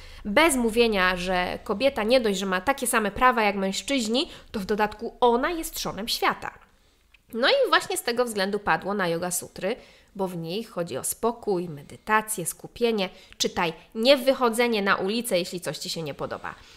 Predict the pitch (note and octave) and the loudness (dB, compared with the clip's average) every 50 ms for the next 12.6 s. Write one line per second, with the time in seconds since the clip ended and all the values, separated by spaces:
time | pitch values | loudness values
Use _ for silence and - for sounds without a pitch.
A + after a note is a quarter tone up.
0 | - - - - - - - - D4+ - - G#4+ G#4+ A#4+ A#4 G4 F4+ F#4 E4+ F#4+ | -20 -20 -20 -20 -20 -16 -8 -6 -4 -2 2 2 4 4 4 2 2 0 -2 -2
1 | - D#4+ C#4 C#4 C#4 C#4 D4+ D4 E4 F4+ F4+ - D4 C4 A3 A3 G#3 G3+ F#3+ F#3+ | -2 0 0 0 0 0 -2 -2 0 -2 0 0 -2 -2 -2 -2 -2 -2 -4 -4
2 | F#3+ G3+ F3+ - D3 - - G3 - C4+ D4 D4+ C4+ - - D#3+ C#3 A#2+ - - | -4 -6 -8 -8 -8 -10 -10 -4 -2 -2 -2 -2 -4 -6 -8 -10 -10 -10 -10 -12
3 | - - - - - - - G3+ G#3 - F#4 F4+ F4+ F4+ F#4+ F#4 - - F4+ F4 | -12 -12 -14 -16 -16 -14 -10 -10 -4 -2 -2 -2 -2 -4 -6 -8 -8 -8 -6 -6
4 | E4+ F4 - B3 G#3 G3 G3 F#3 E3+ - E3 E3+ E3 - - - D#3 D3 C3+ - | -6 -4 -4 -4 -4 -2 -4 -4 -4 -4 -6 -8 -10 -12 -14 -12 -12 -12 -12 -14
5 | _ - - - - - - - _ - A#3+ A3+ B3 B3 B3 - - E4 G#4+ A4 | _ -20 -20 -20 -20 -20 -20 -20 _ -6 -4 0 0 0 0 2 0 2 4 2
6 | A4 - - G#3 F3 F3+ - G#3 A#3 B3 A#3 - - - G3+ G#3 G3+ G3+ - C#4 | 2 0 -2 -4 -4 -2 -2 -2 -4 -4 -4 -12 -12 -6 -4 -2 -2 -2 0 -2
7 | C#4+ - E4 E4+ D#4+ - - - - - - F4+ F4+ - C4+ A3+ G3 F3 F3+ E3 | 0 0 0 -2 -2 -4 -6 -8 -8 -4 -2 -2 -2 0 0 0 0 0 0 -4
8 | - - E3+ E3+ - - F3+ F3+ - - - - F#3+ G#3 B3+ D#4 - - - - | -2 -4 -4 -4 -4 -6 -8 -8 -10 -10 0 4 6 6 6 4 2 -12 -20 -20
9 | - - _ - - E4+ F#4 C#4+ G#3 F3+ F3 G#3+ B3+ A#3+ E3+ E3 F3 A3+ A#3+ - | -20 -12 _ 8 8 8 10 8 4 2 4 4 2 2 2 0 0 -2 -2 -2
10 | - - F3 E3+ F#3 G3+ A3 - - - - A#3+ A#3+ - - - C#4+ C#4+ - G3 | -2 -2 -2 -2 -2 -2 -4 -2 -4 -4 -4 -6 -8 -8 -4 -4 -4 -4 -2 -6
11 | F3 F3+ F#3+ G3+ - - G#3+ G3 E3+ E3+ - - F#3+ F#3 F3 E3 E3+ F3 E3 E3+ | -4 -4 -6 -8 -6 -6 -6 -6 -6 -8 -8 -6 -6 -4 -4 -4 -4 -6 -6 -8
12 | D#3 E3+ F3 - B3+ C4 A3 E3+ D#3+ D3 D3+ | -8 -8 -8 -6 -6 -6 -6 -6 -8 -12 -18